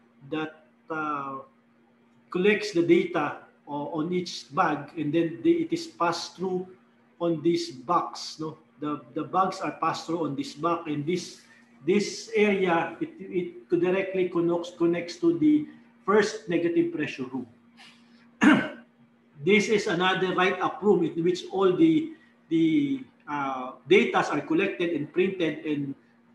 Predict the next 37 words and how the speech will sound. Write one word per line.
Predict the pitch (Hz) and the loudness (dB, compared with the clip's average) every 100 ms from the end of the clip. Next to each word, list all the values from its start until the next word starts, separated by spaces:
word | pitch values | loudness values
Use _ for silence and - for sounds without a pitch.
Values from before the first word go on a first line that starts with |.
| - | 2
transferred | 180 185 - 185 165 - | 2 2 0 0 0 0
to, | 165 147 135 131 _ _ - | 0 0 0 -6 _ _ -8
uh, | 143 151 | -6 -2
other, | 165 170 170 160 147 135 - _ _ _ - | -2 0 0 0 -2 -6 -18 _ _ _ -12
uh, | 139 131 127 123 123 120 - | -8 -6 -6 -8 -14 -8 -2
hospitals | 170 - 175 151 135 - | 0 0 -2 0 -4 -4
or | 135 127 - 127 | -8 -8 -10 -8
the | 135 | -6
Department | 151 156 147 139 139 | -2 -2 -2 -6 -10
of | - | -8
Health. | 165 135 - - - _ _ _ _ - | -8 -8 -10 -20 -20 _ _ _ _ -10
In | 156 | -6
cases | 165 175 175 - | 0 0 0 -2
that | 156 156 - | -4 -6 -4
people, | 185 180 165 | -4 0 0
they | 165 143 160 | 2 2 4
need | 165 - | 4 2
the | 147 | 0
result, | 135 127 208 196 - | -4 -2 0 0 0
this | 151 | -4
is | 143 | -4
the | 147 | -8
place | - 160 | -2 -2
they | 156 135 | -2 -2
will | 135 | -2
get | 120 139 | -6 -10
the | 131 | -10
result. | 120 117 131 117 - _ _ _ _ | -14 -12 -14 -14 -20 _ _ _ _
So | _ 190 196 190 | _ -2 2 2
this | 208 208 | 2 0
is | 233 - | 0 0
the | 202 156 | 0 4
bubble | 190 190 185 | 4 4 4
diagram | 185 170 160 170 175 170 147 | 2 2 2 2 2 0 -4
of | 143 160 | -8 -2
a, | 151 143 139 - _ _ _ _ | 0 2 0 -6 _ _ _ _
uh, | 151 147 139 135 | -4 -2 -4 -6